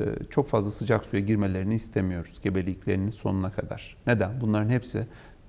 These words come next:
rahim kaslarını kasıp, e, bebeğin tutunmasını engelleyebilecek, düşe hatta Allah korusun diyelim, etken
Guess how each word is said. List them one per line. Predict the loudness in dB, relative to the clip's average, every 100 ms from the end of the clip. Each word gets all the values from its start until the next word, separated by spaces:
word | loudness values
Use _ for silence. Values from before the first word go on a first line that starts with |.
| 0 2 2
rahim | 2 2 2
kaslarını | 0 0 -2 -2 -4
kasıp, | -2 -2 -2 -4 -20 -18 -4
e, | 0 2 2
bebeğin | 4 2
tutunmasını | 0 -4 0 0 0 0 -2
engelleyebilecek, | 0 2 4 4 4 2 2 2 0 0 -8 -18 -10 0
düşe | 0 4 4 4 4
hatta | 0 0 -2
Allah | 0 2 0 0
korusun | -4 -6 -4 -4
diyelim, | 0 0 -2 -4 -18 -8
etken | -8 -2 0 0